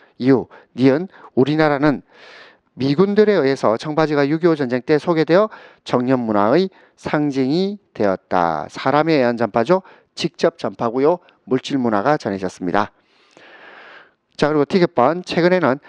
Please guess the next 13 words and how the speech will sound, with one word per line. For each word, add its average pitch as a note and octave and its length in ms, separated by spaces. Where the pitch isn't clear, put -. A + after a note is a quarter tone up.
한복과 E3+ 480
우리 C#3 200
체형을 D#3+ 420
적용한 B2 400
새로운 G3 300
청바지가 C3+ 420
개발되어 B2 400
사람들의 G#2 420
기호를 A2+ 320
충족시키고 F#3+ 500
있다. F#3+ 240
문화 A#2 400
융합입니다. F#2+ 800